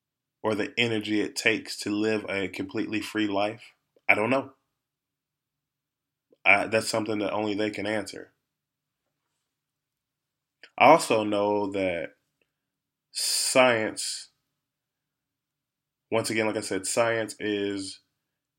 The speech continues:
is, is, is something that helps foster and grow critical thinking. Critical thinking and thinking for the truth always exposes dubious agendas. And what is the number one thing that, uh,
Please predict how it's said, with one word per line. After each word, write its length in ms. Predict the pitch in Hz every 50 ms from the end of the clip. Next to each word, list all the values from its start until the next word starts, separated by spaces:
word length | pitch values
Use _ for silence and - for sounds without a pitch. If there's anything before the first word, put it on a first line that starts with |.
| _ _ _
is, 260 | - 110 104 - - -
is, 140 | 117 107 104
is 180 | - 113 101
something 360 | - - 120 107 104 117 107 107
that 120 | 101 101
helps 220 | 107 104 104 -
foster 460 | - - 107 107 107 107 - - 107 101
and 160 | 98 98 95
grow 200 | 107 104 104 98
critical 400 | - - 113 107 101 - 92 90
thinking. 520 | - - 120 117 110 - 95 92 92 - _ _ _ _ _ - - - _ _
Critical 360 | - - 160 156 151 127 117
thinking 580 | - - 147 147 151 143 - 110 104 101 104 - _ _ _ _ _ _ _ _ _ _
and 120 | - 101 -
thinking 240 | 135 131 131 131 120
for 160 | - 120 110
the 100 | 107 98
truth 400 | 98 - 143 143 131 120 - - - _ -
always 420 | 107 117 120 123 120 120 110 107
exposes 640 | 104 - - - 104 107 107 104 101 104 101 98
dubious 460 | 95 104 107 104 95 101 98 95 - -
agendas. 640 | 95 92 95 95 87 80 76 - - - - - _ _ _ _ _ _ _ _ _ _ _ _ _ _ _ _ _ _ _ _ _ _ _ _ _ _ _ _ _ _ _ - -
And 140 | 104 98 95
what 160 | 110 120 123
is 140 | 113 101 92
the 100 | 101 92
number 560 | 92 92 98 104 113 127 131 123 123 123 117
one 340 | 113 113 110 110 110 107 98
thing 480 | - 113 107 101 101 101 98 98 92 _ _ _ _ _ _ _ _ _ _ _ _ _
that, 600 | 92 90 98 98 95 92 92 90 87 85 - _ _ -
uh, 420 | 90 85 82 78 76 65 62 -